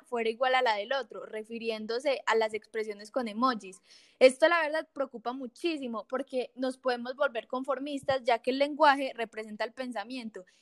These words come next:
Y si absolutamente todos usan el mismo código, no solo vamos a pensar de manera parecida, sino que vamos a actuar del mismo modo. Se parece mucho, por ejemplo, a los jeroglíficos. Entonces, en realidad, aquí es cuando nos cuestionamos y decimos si podemos llamarle progreso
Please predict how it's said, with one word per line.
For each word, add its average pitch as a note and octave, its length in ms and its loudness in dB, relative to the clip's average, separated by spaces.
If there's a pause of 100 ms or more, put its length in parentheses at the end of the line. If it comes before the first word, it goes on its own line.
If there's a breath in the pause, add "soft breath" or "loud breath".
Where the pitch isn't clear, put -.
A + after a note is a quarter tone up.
Y C4 120 -8
si D4 80 4
absolutamente D4 760 2
todos D#4+ 460 4
usan D#4 300 -4
el C#4 100 -4
mismo B3 300 -6
código, C#4 500 0
no B3 180 -4
solo B3+ 220 -2
vamos C#4+ 280 -4
a B3 120 -4
pensar A3+ 300 -4
de A#3 100 -10
manera B3 320 -8
parecida, C#4 500 -4 (220 soft breath)
sino A#3+ 280 0
que B3+ 100 2
vamos C4 260 2
a A#3+ 40 4
actuar A3 320 0
del A3 140 -2
mismo B3+ 320 -2
modo. A3 500 0 (340 soft breath)
Se D4+ 140 6
parece D4+ 400 0
mucho, F#4 420 -8
por D4 160 -4
ejemplo, D4+ 440 -4
a C4 80 2
los C4+ 160 -2
jeroglíficos. A#3 960 -6
Entonces, C4 540 0
en D#4+ 100 0
realidad, A#3+ 560 2
aquí C#4 320 0
es D4+ 140 -6
cuando D4 180 0
nos A#3+ 180 -2
cuestionamos B3+ 640 -2
y C4 80 0
decimos A#3+ 360 0
si D4 80 -4
podemos A#3 400 -2
llamarle A#3 580 -2
progreso C#4 680 4